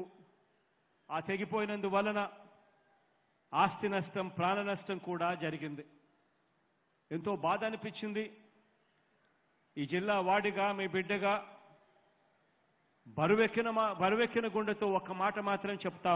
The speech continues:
ఉన్నాను. చనిపోయిన కుటుంబాలకు ఆ మనుషులనైతే నేను తెప్పించలేకను కానీ, ఆ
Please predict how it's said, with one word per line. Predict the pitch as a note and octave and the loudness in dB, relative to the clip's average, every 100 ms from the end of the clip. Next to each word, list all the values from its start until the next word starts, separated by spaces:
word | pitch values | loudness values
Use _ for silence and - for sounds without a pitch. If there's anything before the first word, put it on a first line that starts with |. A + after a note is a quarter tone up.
| E3 | 4
ఉన్నాను. | D#3+ D3+ - - - - _ _ _ _ _ _ _ _ _ _ _ _ _ _ _ _ - | 0 -4 -8 -20 -20 -20 _ _ _ _ _ _ _ _ _ _ _ _ _ _ _ _ -4
చనిపోయిన | F#3 F#3+ G#3 A3+ G#3+ | 0 2 2 2 0
కుటుంబాలకు | G3+ F#3+ A3 A3 G#3+ G#3 G3 E3+ - - - _ _ _ _ _ _ _ _ _ _ _ | -2 -2 0 2 4 2 0 -2 -8 -20 -20 _ _ _ _ _ _ _ _ _ _ _
ఆ | D3 | -6
మనుషులనైతే | D3 D3+ F3 A#3 A3 A3 G#3+ | -2 -2 0 0 0 -2 0
నేను | G#3 G3+ | -2 -2
తెప్పించలేకను | F#3+ F#3 G3+ - G3+ G3 F#3 | -2 -4 -4 -2 -2 -2 0
కానీ, | F3+ F#3 G3 - - - _ _ _ _ _ | 0 0 -2 -10 -20 -20 _ _ _ _ _
ఆ | - | -6